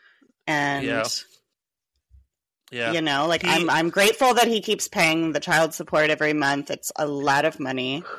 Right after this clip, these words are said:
Speaker 1: Um,
Speaker 2: Yeah. Yeah. Yeah, he, he loves the kids, but it's so fucked up that he said, "Oh, what I love about them the most, that they're both came, uh, light."
Speaker 1: <laughs> Yeah.
Speaker 2: <laughs> And not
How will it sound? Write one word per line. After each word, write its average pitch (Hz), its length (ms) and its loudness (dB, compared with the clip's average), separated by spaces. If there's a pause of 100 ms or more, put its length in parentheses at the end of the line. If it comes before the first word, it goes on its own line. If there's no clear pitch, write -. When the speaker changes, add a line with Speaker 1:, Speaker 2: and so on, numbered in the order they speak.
(420)
Speaker 1:
Um, 139 760 -2
Speaker 2:
Yeah. 104 420 -2 (440)
Yeah. 104 400 -4 (840)
Yeah, 147 440 0
he, 180 240 -2
he 175 260 -4
loves 180 300 0
the 190 80 -4
kids, 151 340 -4
but 123 220 0
it's 127 160 -6
so 131 160 -2
fucked - 260 -4
up 127 200 0
that 113 180 -2
he 117 120 -10
said, 110 460 -4
"Oh, 123 160 -2
what 117 160 -2
I 117 60 -4
love 120 180 -2
about 113 240 -4
them 110 140 -12
the 107 100 -10
most, 104 280 -10
that 104 120 -6
they're 104 160 -6
both 104 340 -4
came, 101 380 -8 (180)
uh, 98 280 -2 (200)
light." 98 600 -4 (1300)
Speaker 1:
<laughs> 240 160 0
Yeah. - 260 -2 (640)
Speaker 2:
<laughs> - 280 -2 (1000)
And 120 100 -6
not 127 180 2